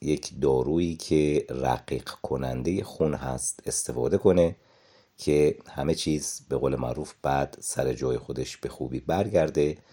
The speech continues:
و مشکلی ایجاد نشه. حالا اون دکتری که معالج این خانم بود، به اشتباه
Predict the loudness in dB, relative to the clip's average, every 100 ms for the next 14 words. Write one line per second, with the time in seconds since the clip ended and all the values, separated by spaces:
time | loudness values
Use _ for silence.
0 | -20 -20 _ -6 2 4 4 2 -2 _
1 | -4 -4 -4 -2 -2 -2 -8 -4 -2 -2
2 | -6 -8 -8 -10 _ _ _ _ _ _
3 | _ _ _ -20 _ _ _ _ _ _
4 | _ _ 2 8 10 8 6 6 8 6
5 | 2 _ _ _ -20 -20 _ -2 0 0
6 | 2 6 6 6 6 6 4 2 0 2
7 | 2 0 -2 -4 2 4 4 4 4 4
8 | -2 -20 -20 _ _ _ _ _ _ _
9 | _ _ _ _ _ -2 2 2 0 -4
10 | -2 4 6 6 4